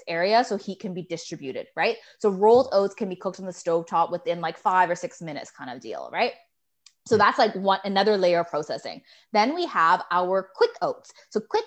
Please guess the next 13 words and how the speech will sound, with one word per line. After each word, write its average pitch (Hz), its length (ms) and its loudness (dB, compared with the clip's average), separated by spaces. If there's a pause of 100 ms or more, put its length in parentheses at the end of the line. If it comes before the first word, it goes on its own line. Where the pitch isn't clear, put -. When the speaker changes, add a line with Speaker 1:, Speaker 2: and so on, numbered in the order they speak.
Speaker 1:
oats 208 320 0
cooks - 260 -10
in 190 180 -6
two 359 180 -2
to 262 80 2
three 175 240 -6
minutes, 147 260 -8
or 165 80 0
as 165 220 4
the 190 60 -4
package 165 380 -2
says, - 440 -2
right? 190 280 -4